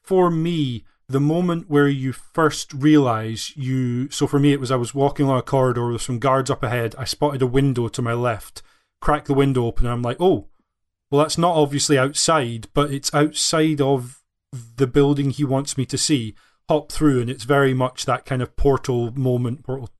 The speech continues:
like, uh, well, let's not spoil anything, of just seeing behind the curtain and working out that there is a level beyond the level that they presented you with.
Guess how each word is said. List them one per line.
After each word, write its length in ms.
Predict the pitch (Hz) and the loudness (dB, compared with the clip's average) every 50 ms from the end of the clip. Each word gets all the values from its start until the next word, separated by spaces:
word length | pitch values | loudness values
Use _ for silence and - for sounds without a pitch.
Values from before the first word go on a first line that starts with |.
| _ _ _ _ _ _ _ _ | _ _ _ _ _ _ _ _
like, 200 | - 151 143 151 165 165 _ - 165 | -8 -8 -8 -8 -12 -18 _ -10 -6
uh, 120 | 151 131 127 - - | -6 -6 -6 -8 -12
well, 260 | 185 180 185 160 165 175 | -16 -14 -6 -2 0 2
let's 200 | 170 170 143 - | 2 2 0 0
not 120 | 160 151 - | -2 -2 -2
spoil 220 | - - 127 117 113 | 0 0 0 0 0
anything, 220 | 110 - 127 117 - - _ _ _ _ | -4 -6 -10 -12 -14 -16 _ _ _ _
of 200 | - 151 147 131 | 0 0 0 0
just 280 | 135 147 156 147 - - | 0 0 0 0 0 -2
seeing 360 | - - - 170 156 156 151 139 | -4 -4 0 2 4 4 4 4
behind 320 | 143 131 147 143 139 139 | 2 2 0 0 -2 -2
the 80 | 127 - | -4 -4
curtain 540 | - - 147 135 - - - 113 110 - - _ _ _ _ _ _ _ - | -2 0 0 0 0 -2 -6 -10 -10 -12 -14 _ _ _ _ _ _ _ -2
and 500 | 147 135 131 127 123 123 123 117 - - - | -2 0 0 0 -2 -4 -4 -6 -8 -10 -8
working 460 | 143 123 135 143 135 - - 147 131 | -2 2 2 2 2 2 0 0 2
out 260 | 135 131 127 131 131 120 | 2 2 0 -2 -4 -2
that 280 | 120 123 120 123 - _ - | -2 0 0 0 -2 _ -14
there 320 | - 117 113 131 127 123 123 | -12 -4 0 0 2 2 2
is 160 | 123 117 - | 2 2 0
a 60 | 131 | 0
level 400 | 120 120 123 123 127 127 131 123 | 0 0 0 0 0 2 0 0
beyond 640 | 110 117 131 123 120 120 120 120 117 120 110 - - _ _ | 0 -2 -2 -2 0 0 -2 -2 -4 -4 -6 -8 -12 _ _
the 140 | 123 120 123 | -10 -8 -4
level 460 | 117 123 120 120 117 - 120 117 120 | -2 -2 -2 -2 -4 -4 -4 -4 -4
that 320 | 107 107 123 113 113 117 - - | -4 -4 -4 -4 -4 -6 -8 -14
they 240 | 117 110 - 120 | -14 -8 -8 -8
presented 640 | 110 - - - 107 127 117 120 113 - 127 113 107 | -6 -4 -6 -6 -4 -4 -4 -4 -4 -6 -8 -8 -8
you 160 | 113 117 110 | -8 -8 -8
with. 320 | 104 117 117 110 - _ | -6 -8 -10 -10 -12 _